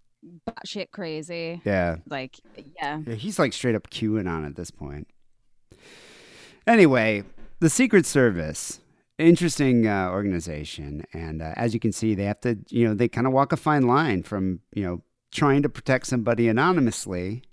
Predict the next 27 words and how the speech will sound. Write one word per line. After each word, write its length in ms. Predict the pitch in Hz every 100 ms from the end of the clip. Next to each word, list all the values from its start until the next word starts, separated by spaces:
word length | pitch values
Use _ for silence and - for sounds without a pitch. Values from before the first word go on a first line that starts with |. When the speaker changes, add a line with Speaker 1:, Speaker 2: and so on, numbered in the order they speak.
| _
Speaker 2:
you 120 | 98 101
know, 60 |
who 120 | 104
they're 220 | 113 107 104
the, 240 | - 107
the, 240 | 90 104 90 -
the, 260 | 104 95 92 - - _
you 100 | 123
know, 100 | 98 90
leader 260 | 127 127
of 60 | 127
the 80 | 120
free 180 | 147
world, 500 | 131 160 208 147 131 120 - - _ _ _
while 100 | -
at 60 | 123
the 40 |
same 220 | 110 156 143
time 240 | 147 135
being 160 | 123 110
thrust 380 | - 131 -
into, 420 | 123 101 117 98 95
uh, 140 | 90
these 200 | 82 101
compromising 600 | - 110 104 104 98 82
situations. 1000 | 82 - - 90 98 101 - 65 - - - _ _ _ _ _
Um, 500 | 95 90 80 69 -